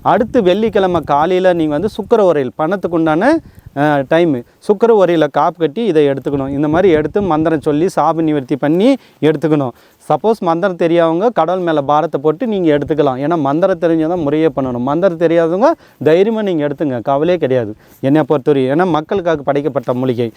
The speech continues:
ஏன்னா எல்லாரும் என்ன சொல்லுவாங்கன்னா, "ஐயோ, சாப நிவர்த்தி பண்ணணும், மந்திரவாதி தான் எடுக்கணும், மத்தவங்க எடுக்கக்கூடாது, வேலை செய்யாது." அப்படியெல்லாம் கிடையாது.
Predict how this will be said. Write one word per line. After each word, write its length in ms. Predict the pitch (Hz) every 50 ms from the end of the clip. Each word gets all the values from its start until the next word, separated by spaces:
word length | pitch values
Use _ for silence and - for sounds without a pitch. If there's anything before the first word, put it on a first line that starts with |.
| - - _ _ _
ஏன்னா 180 | 143 156 185 180
எல்லாரும் 320 | 170 185 196 190 196 190
என்ன 180 | 170 175 185 180 - 170
சொல்லுவாங்கன்னா, 380 | 151 147 147 147 147 175 226 262 226 - _ _
"ஐயோ, 260 | - 151 180 196 180 156 -
சாப 220 | 156 160 165 175
நிவர்த்தி 280 | 175 165 160 147 143 151
பண்ணணும், 360 | 139 147 143 147 151 151 139 139
மந்திரவாதி 460 | 147 156 156 170 170 165 156 147 156
தான் 160 | 147 151 156
எடுக்கணும், 360 | 143 127 131 127 143 147 143
மத்தவங்க 400 | 131 135 143 - - 165 160 151
எடுக்கக்கூடாது, 580 | 139 147 139 - 151 135 123 127 135 151 131 - - - _ -
வேலை 240 | 135 151 160 165
செய்யாது." 340 | 143 - 147 139 139 135 123
அப்படியெல்லாம் 520 | 120 123 110 - 151 139 147 151 165 175 165
கிடையாது. 320 | 147 147 156 156 135